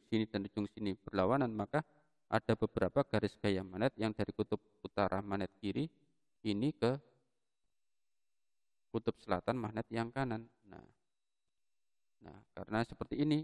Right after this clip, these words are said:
ini mengakibatkan di tengah-tengahnya banyak garis gaya magnet,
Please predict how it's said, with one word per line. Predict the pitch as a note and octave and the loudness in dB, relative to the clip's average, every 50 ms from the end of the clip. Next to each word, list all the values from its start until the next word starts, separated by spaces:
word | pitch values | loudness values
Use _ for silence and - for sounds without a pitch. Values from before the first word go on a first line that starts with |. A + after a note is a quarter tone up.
| - - - | -2 -2 0
ini | A2+ A#2 C3 | 2 2 4
mengakibatkan | C3 B2 A#2 A2 G2 F#2+ - - G2 _ - F2 - _ - C3+ C#3 - | 2 2 0 -2 -4 -4 -6 -10 -14 _ -8 -8 -6 _ 0 0 0 2
di | - G2+ | 0 -2
tengah-tengahnya | - F#2+ G2+ G#2 - - - - F2+ F#2+ G2+ A#2+ C#3+ - | -2 -2 -4 -4 -10 -10 -10 -8 -8 -6 -4 -4 -4 -4
banyak | _ - G#2 G2 G2+ A#2+ B2 - - G#2 | _ 0 2 2 2 0 -2 -4 0 0
garis | F#2+ - F#2 - | 0 0 0 -4
gaya | - F#2+ F#2 F2 E2 | 0 0 2 2 0
magnet, | E2 - F2+ G2 C3 - | -4 -10 -2 -2 -2 -2